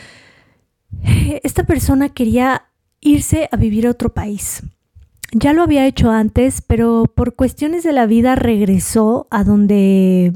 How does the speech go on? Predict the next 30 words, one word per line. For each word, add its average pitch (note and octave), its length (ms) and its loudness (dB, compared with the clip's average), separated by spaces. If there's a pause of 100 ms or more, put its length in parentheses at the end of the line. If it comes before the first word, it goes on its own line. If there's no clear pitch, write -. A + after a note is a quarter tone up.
(120)
pues, B3 220 0
al A3+ 100 -2
país G#3+ 240 -2
donde B3 240 0
ella, A3+ 240 -2
donde G#3+ 420 2
esta G#3 160 0
persona A3+ 380 0
nació. - 380 -4 (2000)
Cuando C#4 220 2
regresó C#4+ 420 0
a E4+ 40 0
su - 120 -8
país, E4+ 600 -2 (800)
dijo, C#4+ 260 0
"No, F4 160 0
pues, F4 180 -2
la E4 100 2
verdad C#4+ 260 0
es - 180 -6
que - 140 -8
sí D4+ 180 -6
me C#4+ 120 -2
gustaba B3 440 -4
más C4 320 -6
allá C#4 520 -2
y D4 100 -2
me A#3+ 140 2
quiero G3+ 320 -4
regresar". G3+ 680 -4